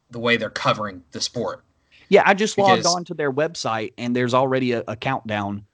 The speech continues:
Speaker 2: on the website for the, you know, for the playoff, which I guess at this point, maybe it makes sense to do that, but it's, I mean, they've been providing a countdown since August.
Speaker 1: Yeah, I,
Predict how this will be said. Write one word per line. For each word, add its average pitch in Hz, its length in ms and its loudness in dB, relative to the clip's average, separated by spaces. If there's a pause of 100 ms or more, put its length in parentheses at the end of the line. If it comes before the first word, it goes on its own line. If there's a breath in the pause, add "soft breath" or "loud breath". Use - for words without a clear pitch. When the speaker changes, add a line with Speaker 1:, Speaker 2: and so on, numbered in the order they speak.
(400)
Speaker 2:
on 113 160 0
the 107 80 -2
website 113 480 -2
for 107 320 0
the, 95 280 -2 (220)
you 113 120 -2
know, 95 180 -4 (440)
for 123 240 4
the 98 100 -8
playoff, 104 420 2
which 127 160 2
I 120 80 4
guess 151 240 0
at - 100 -2
this 123 320 0
point, 170 320 -2
maybe 160 260 4
it - 80 -2
makes 160 260 -2
sense - 260 -4
to 160 100 -4
do 165 160 2
that, 165 300 0 (400 soft breath)
but 110 140 2
it's, - 360 -2 (140)
I - 40 -6
mean, 113 120 4
they've 143 180 6
been 135 160 6
providing 117 460 4
a 107 80 -4
countdown 104 480 -6
since 101 220 -10
August. 117 460 -4 (520 soft breath)
Speaker 1:
Yeah, 131 220 4 (140)
I, 151 580 4